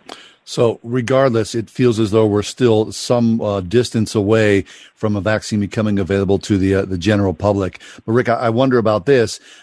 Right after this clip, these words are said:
We're two competing narratives here where there, you know, you yourself, the medical community is saying,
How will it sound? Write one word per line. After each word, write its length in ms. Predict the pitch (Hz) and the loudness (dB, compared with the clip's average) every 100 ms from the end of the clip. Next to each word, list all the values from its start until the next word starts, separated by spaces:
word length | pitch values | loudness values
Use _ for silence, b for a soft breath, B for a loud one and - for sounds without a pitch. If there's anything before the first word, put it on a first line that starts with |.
| B | B
We're 420 | 107 110 113 117 | -12 -2 2 2
two 340 | - - 165 165 | 2 -2 0 0
competing 580 | 123 117 143 127 113 | 0 0 0 2 4
narratives 460 | 110 147 135 95 87 | 2 2 0 -2 -6
here 400 | - 95 98 98 B B B | -4 -4 -2 -4 B B B
where 260 | 107 110 110 | 0 2 4
there, 260 | 107 107 | 2 2
you 100 | 117 | 0
know, 220 | 107 101 104 | -2 -2 -4
you 260 | 101 123 | 0 2
yourself, 640 | 143 147 117 - 131 127 - | 2 4 2 2 0 0 0
the 60 | |
medical 360 | 117 135 143 127 | 0 0 0 -4
community 460 | - 123 113 110 | -2 0 2 2
is 120 | 107 - | 0 0
saying, 400 | 113 110 110 | 0 0 0